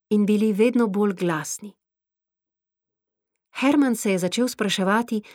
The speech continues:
kaj sodniki delajo toliko časa. Tudi prior Arnold je bil nemiren. Le Veronika je ostala mirna, kot da ne bi odločali o njenem življenju.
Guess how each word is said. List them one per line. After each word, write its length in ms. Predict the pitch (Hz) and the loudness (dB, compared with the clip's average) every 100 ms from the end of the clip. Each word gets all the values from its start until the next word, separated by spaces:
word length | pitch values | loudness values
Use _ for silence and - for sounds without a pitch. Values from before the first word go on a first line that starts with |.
| _ | _
kaj 260 | - 277 302 | -6 -2 -2
sodniki 540 | - 214 208 247 - | -2 -2 0 -2 -2
delajo 440 | 185 214 233 214 190 | -2 0 0 0 -2
toliko 440 | 190 202 190 - | -4 -4 -4 -8
časa. 520 | 185 202 151 135 - - _ _ _ _ _ _ _ _ _ _ _ - | -6 -6 -6 -8 -14 -18 _ _ _ _ _ _ _ _ _ _ _ -6
Tudi 380 | 226 202 196 185 | -2 0 -2 -2
prior 420 | 233 254 226 180 - | 0 2 2 0 -2
Arnold 540 | 190 254 226 180 170 | -2 0 0 -2 -2
je 100 | 175 | -4
bil 200 | 165 170 | -2 -2
nemiren. 600 | 175 175 180 180 147 151 180 _ _ _ _ _ _ _ _ _ _ _ _ _ _ _ | -2 0 0 0 -2 -8 -14 _ _ _ _ _ _ _ _ _ _ _ _ _ _ _
Le 200 | 214 240 | 0 2
Veronika 560 | 254 247 247 233 180 180 | 4 4 4 2 0 -2
je 180 | 165 165 | -4 -4
ostala 400 | 165 - 180 170 | -6 -4 -4 -2
mirna, 580 | 170 185 180 - 143 135 _ _ _ _ _ _ _ _ | 0 0 0 -2 -8 -10 _ _ _ _ _ _ _ _
kot 180 | - 247 | -4 0
da 100 | 269 | 2
ne 220 | 269 277 | 2 0
bi 140 | 208 - | -2 -4
odločali 680 | 190 196 208 214 190 165 - | -2 0 0 -2 -4 -6 -6
o 100 | 170 | -2
njenem 440 | 180 185 190 170 165 | 0 2 2 0 -2
življenju. 680 | 156 165 165 156 147 151 | -4 -4 -4 -4 -6 -8